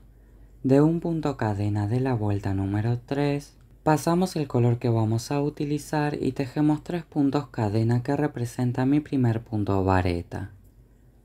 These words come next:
Voy a tejer un punto cadena de separación, voy a tomar hebra y en este mismo espacio de base vamos a tejer un segundo punto vareta.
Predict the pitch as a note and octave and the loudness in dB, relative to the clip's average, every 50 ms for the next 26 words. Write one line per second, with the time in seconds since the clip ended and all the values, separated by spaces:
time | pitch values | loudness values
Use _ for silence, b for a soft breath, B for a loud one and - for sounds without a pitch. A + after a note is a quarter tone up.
0 | _ _ _ _ _ - - - - - - - - - - - D#3 F3 F#3 F#3 | _ _ _ _ _ -20 -20 -20 -20 -20 -20 -20 -20 -10 0 4 6 8 8 6
1 | F3+ F3 D#3 - - D#3+ D#3 E3+ F3 D#3+ - C#3+ C#3 C3+ C3 C#3 C#3 C3 B2 A2 | 6 2 0 0 0 0 0 0 0 0 0 0 0 0 0 0 -2 0 0 0
2 | G#2 G2+ G2+ G2+ G2+ G2 F#2+ F#2+ G2+ G2+ G2+ - A#2+ A#2+ - B2 B2 C3 C3 B2+ | 2 2 2 2 2 2 0 0 -2 -2 -2 -4 -6 -4 -2 0 0 0 0 -2
3 | C3 - - D3+ D3+ D3+ D3+ D3 D3 C#3+ B2+ A2+ A2 G#2+ G#2+ G#2 - - F#2+ F#2+ | -4 -6 -2 0 2 2 4 4 2 2 2 2 2 2 2 0 -2 -2 0 0
4 | G2 G2+ G#2 B2 B2 - - D#3 D#3+ D#3 D3 A#2 G#2 A2 G#2 A#2 B2+ D#3+ - - | 0 0 0 -2 -4 -4 0 2 2 4 4 4 2 2 2 2 0 -2 -6 -12
5 | b b b b b b b b b b b - D#3 E3 E3 F#3 F#3+ F#3+ - F#3 | b b b b b b b b b b b -2 0 2 2 2 0 0 -2 0
6 | E3+ E3 D3+ B2+ D3 D3+ C#3 - - C3+ B2 A2+ G#2+ - B2+ C3 C3 C3 D3 D3 | 0 0 0 0 -2 -2 -4 -4 -4 -2 -2 -2 -2 -2 -2 -2 0 0 0 0
7 | C#3+ D3 D3+ D3 C#3+ C#3 - - D3+ D3+ C#3 D3 D3 D3 D3 D3+ D3 - - B2+ | 0 2 0 0 0 -2 -6 -6 -6 -4 -2 -2 0 0 -2 -2 -4 -6 -8 -6
8 | - A#2 A2+ - - B2+ A#2+ - - C#3+ D#3 E3 D#3 - - E3 C#3 B2 A#2+ B2 | -6 -6 -6 -6 -4 -4 -4 -2 0 0 0 0 0 -2 -4 -2 0 0 0 2
9 | C3 C3 C3+ C#3 B2+ - A2 G#2+ A2 G#2+ G#2+ G#2 G#2 G2 G2+ F#2+ F#2+ F2+ F#2 F2+ | 2 0 0 -2 -4 -4 -2 -2 -2 0 0 0 0 0 0 0 0 0 0 -2
10 | F2 F2+ - - F2+ F#2 G2 | -2 -4 -6 -8 -10 -10 -10